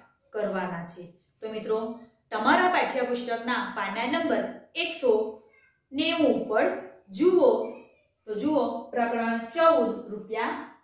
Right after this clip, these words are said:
પૈસા. તો, તો મિત્રો, પૈસા મૂકવા માટે આપણને શાની જરૂર પડે? પાકીટની, એટલે કે પર્સની જરૂર પડે. તો તમ-, તો તમને બધાને કાગળમાંથી પર્સ બનાવતા આવડે છે?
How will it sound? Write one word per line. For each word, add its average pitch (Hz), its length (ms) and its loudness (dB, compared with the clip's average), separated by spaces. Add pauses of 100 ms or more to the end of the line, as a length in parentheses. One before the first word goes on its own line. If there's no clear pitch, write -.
પૈસા. 208 520 -4 (1800)
તો, 240 180 -10
તો 247 160 -6
મિત્રો, 240 240 0 (100)
પૈસા 233 360 -2
મૂકવા 247 200 2
માટે 240 220 0
આપણને 233 340 -2 (200)
શાની 233 280 -2
જરૂર 285 300 2
પડે? 240 220 2 (680)
પાકીટની, 185 560 -4
એટલે 180 220 -10
કે 294 100 -2 (160)
પર્સની 349 460 2
જરૂર 262 280 2
પડે. 240 260 -2 (420)
તો 302 60 -8
તમ-, 220 300 -4
તો 254 100 -2
તમને 226 360 -2
બધાને 226 420 -2 (440)
કાગળમાંથી 214 720 -2 (140)
પર્સ 226 320 -4
બનાવતા 220 440 -6 (160)
આવડે 180 300 -6
છે? 320 200 -4